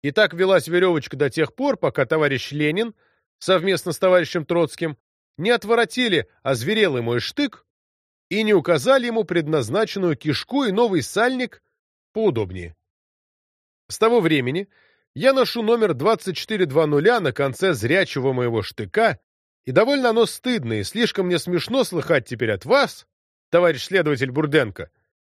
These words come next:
неподобную эту липу про неизвестный Энский госпиталь. В госпиталь этот я не стрелял и не нападал, чего и не могло быть. Будучи ранены, мы все трое, а именно боец Головицын, боец Кустов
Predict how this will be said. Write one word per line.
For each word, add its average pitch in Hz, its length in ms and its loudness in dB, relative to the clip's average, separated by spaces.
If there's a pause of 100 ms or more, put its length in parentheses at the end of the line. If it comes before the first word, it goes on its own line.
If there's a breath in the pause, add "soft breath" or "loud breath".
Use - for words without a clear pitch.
(440)
неподобную 151 840 0 (220)
эту 233 280 0
липу 190 380 -2
про 127 160 -2
неизвестный 160 680 0
Энский 190 380 -4
госпиталь. 95 600 -10 (680)
В 95 140 -14
госпиталь 180 560 0
этот 113 280 -2
я 131 80 0
не 160 120 -2
стрелял 135 500 0
и 147 140 -8
не 147 120 0
нападал, 156 640 0
чего 127 320 0
и 135 40 0
не 143 80 -2
могло 185 380 0
быть. 104 300 -8 (1120)
Будучи 247 400 -2
ранены, 147 500 2
мы 185 180 -2
все 202 200 -2
трое, 175 380 2
а 185 60 2
именно 113 440 -2 (320 loud breath)
боец 165 400 0
Головицын, 160 760 0 (200)
боец 180 400 0
Кустов 175 420 -4